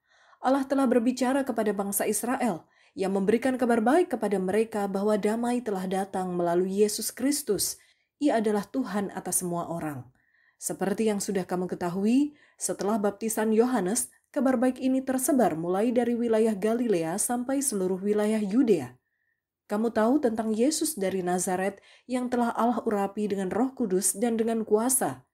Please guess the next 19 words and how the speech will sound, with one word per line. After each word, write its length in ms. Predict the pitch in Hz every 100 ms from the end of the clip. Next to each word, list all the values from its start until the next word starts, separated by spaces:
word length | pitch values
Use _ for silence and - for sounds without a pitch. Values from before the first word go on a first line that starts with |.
| _ _ _ _ 170
Yesus 640 | 190 208 185 180 - _
pergi 320 | 202 202 220
ke 80 | 220
semua 320 | - 190 180
tempat 400 | 180 180 170 -
melakukan 480 | 170 165 170 196 185
perbuatan 560 | 196 170 196 202 190 180
baik 240 | 214 220 _ _ _
dan 160 | 170 196
menyembuhkan 640 | 220 226 240 302 311 302
semua 320 | - 269 262
orang 240 | 247 247 240
yang 160 | 233
dikuasai 480 | 226 - 233 226 214 -
iblis, 480 | 254 220 202 - - _ _ -
sebab 400 | - 165 170 -
Allah 400 | 180 190 160 - 185
menyertai 480 | 185 190 190 160 151
dia. 400 | 147 135 123